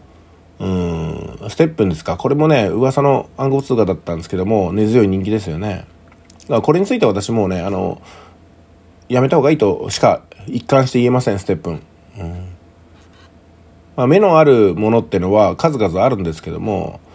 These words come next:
ただどれもね、まだね、根拠に薄いんですよね。お金を投じるほどのもんではなくって、あの、宝くじみたいに投げている人、余剰資金を投げている人が、まあ、いて、その人が、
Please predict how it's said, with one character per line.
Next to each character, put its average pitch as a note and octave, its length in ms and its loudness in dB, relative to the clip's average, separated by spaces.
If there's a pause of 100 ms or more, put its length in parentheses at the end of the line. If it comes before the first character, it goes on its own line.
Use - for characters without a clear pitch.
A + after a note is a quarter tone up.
(180)
た D#3+ 120 4
だ C3 80 2
ど D#3 120 4
れ C4+ 80 2
も C3+ 120 2
ね、 F#2+ 140 0
ま B2+ 120 0
だ A2 80 2
ね、 F#2+ 80 -2
根 A#3+ 300 0
拠 D3 100 2
に G#2 80 2
薄 G2+ 240 0
い - 20 0
ん G#3+ 60 0
で A2 80 -2
す - 140 -8
よ E2+ 60 -6
ね。 F#2 260 -6 (200)
お B2+ 120 -4
金 F3+ 180 2
を F#3 80 2
投 F3+ 220 4
じ F3+ 100 0
る F3 60 2
ほ E3+ 160 2
ど B2 100 2
の G2+ 60 2
も F#2+ 120 0
ん F#2 60 0
で E2+ 60 -2
は F2 80 -4
な F#2+ 120 -4
く - 100 -8
っ - 20 -6
て、 F2 500 -2 (600)
あ G2+ 80 -4
の、 F#2 180 0
宝 A3+ 280 2
く A3 100 2
じ D#3 80 4
み C3 100 4
た A2 120 4
い G2+ 80 2
に G#2 60 0
投 C3 120 4
げ B2+ 100 2
て G#2 100 -2
い G2 60 4
る F#2 80 0
人、 G2+ 340 2 (140)
余 C#3 140 6
剰 D#3 100 6
資 D3+ 100 -2
金 B2 160 2
を G#2+ 60 6
投 A#2 80 4
げ A2+ 140 2
て G2 80 -6
い - 20 -2
る G2 60 -2
人 A#2+ 180 -4
が、 C#3 340 2 (100)
ま A2+ 160 -2
あ、 F2+ 60 -2
い F#2+ 120 -4
て、 C3 320 2 (120)
そ D#3+ 120 -2
の F3+ 80 0
人 F3 160 -2
が、 E3 280 4